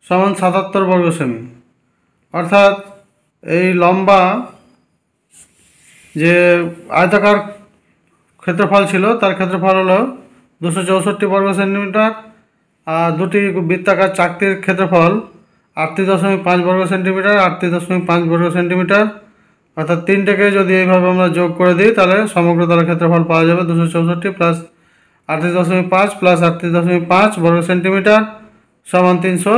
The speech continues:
একচল্লিশ বর্গ সেন্টিমিটার। আবার এই সমগ্র তলের ক্ষেত্রফলের সূত্রটি হলো চোঙের ক্ষেত্রফলের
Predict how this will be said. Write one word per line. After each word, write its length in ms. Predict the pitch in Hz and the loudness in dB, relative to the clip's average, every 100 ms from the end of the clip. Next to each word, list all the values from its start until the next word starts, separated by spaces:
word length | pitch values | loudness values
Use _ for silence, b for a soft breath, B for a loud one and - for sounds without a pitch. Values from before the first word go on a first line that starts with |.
| 233 | 0
একচল্লিশ 340 | 180 - 175 160 | -2 -4 -2 -2
বর্গ 180 | 156 147 143 | 0 -2 -2
সেন্টিমিটার। 540 | 127 120 120 120 123 147 _ _ _ _ _ _ _ - | -8 -6 -8 -8 -12 -14 _ _ _ _ _ _ _ -6
আবার 400 | 170 208 190 190 226 214 - _ _ _ - | 2 4 4 2 -2 -10 -20 _ _ _ -8
এই 140 | 156 151 | -6 -2
সমগ্র 260 | 185 196 214 | -2 0 0
তলের 240 | 214 220 214 | 0 0 0
ক্ষেত্রফলের 460 | 214 208 202 202 196 | 0 0 0 0 -2
সূত্রটি 380 | 190 202 196 208 | -4 -4 0 0
হলো 180 | 196 170 190 247 - _ _ _ - | 2 2 0 -6 -16 _ _ _ -6
চোঙের 300 | 185 202 220 | -2 0 0
ক্ষেত্রফলের 600 | 214 214 208 208 208 208 | 0 0 0 2 2 2